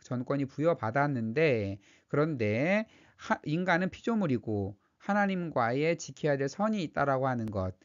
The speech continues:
그래서 하나님과 창조주와 피조물과의 올바른 그런 신뢰 관계를 형성하기 위해서 선악과가 있었다라고,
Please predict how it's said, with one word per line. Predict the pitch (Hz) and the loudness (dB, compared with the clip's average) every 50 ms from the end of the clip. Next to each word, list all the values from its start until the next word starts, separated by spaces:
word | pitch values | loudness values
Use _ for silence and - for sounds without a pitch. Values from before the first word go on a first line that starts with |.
| _ _ _ | _ _ _
그래서 | - 147 160 | -4 -2 2
하나님과 | 180 190 190 190 185 175 170 165 147 143 143 143 143 147 143 143 - - _ _ - - - - _ - - _ _ _ _ _ - - - - | 4 4 4 4 2 0 0 2 4 6 6 8 8 8 6 4 2 -2 _ _ -14 -14 -14 -14 _ -20 -20 _ _ _ _ _ -20 -18 -18 -20
창조주와 | - - 180 170 175 175 151 151 151 156 151 | -8 -6 -2 0 0 2 2 2 2 2 2
피조물과의 | - 175 185 185 180 180 175 160 - - 117 110 123 143 165 185 202 202 - - - _ | 0 -2 -2 0 0 0 -2 -2 0 0 0 2 2 0 0 0 0 -2 -4 -12 -16 _
올바른 | - 135 143 151 151 165 156 135 120 110 107 101 101 - - _ | 4 6 6 8 8 8 8 8 6 4 4 2 0 -4 -8 _
그런 | _ - 131 131 | _ -2 -2 -2
신뢰 | 135 - 214 202 214 220 | 0 0 0 0 2 0
관계를 | 202 - 147 131 127 120 120 135 135 127 131 131 151 | 0 0 -2 -2 -2 -2 0 0 0 2 2 2 2
형성하기 | 180 208 208 - 226 214 208 208 202 180 175 160 131 | 0 -2 0 0 0 2 2 2 2 2 0 0 0
위해서 | 123 120 117 113 113 - - 190 196 214 226 233 226 - - - - _ _ _ | 2 0 0 0 -2 0 2 4 6 6 4 4 0 -6 -16 -20 -20 _ _ _
선악과가 | - - 175 175 185 180 180 - 131 127 135 139 - - | -4 0 2 2 4 2 4 4 4 4 4 2 2 0
있었다라고, | 131 - - - - - 107 110 107 101 - _ _ _ _ _ _ _ _ _ _ _ - - 135 107 95 101 - 156 165 180 190 202 208 208 | 0 -4 -4 -6 -6 -8 -10 -10 -12 -14 -18 _ _ _ _ _ _ _ _ _ _ _ -16 -10 -8 -6 -6 -6 -2 0 2 2 2 2 0 -2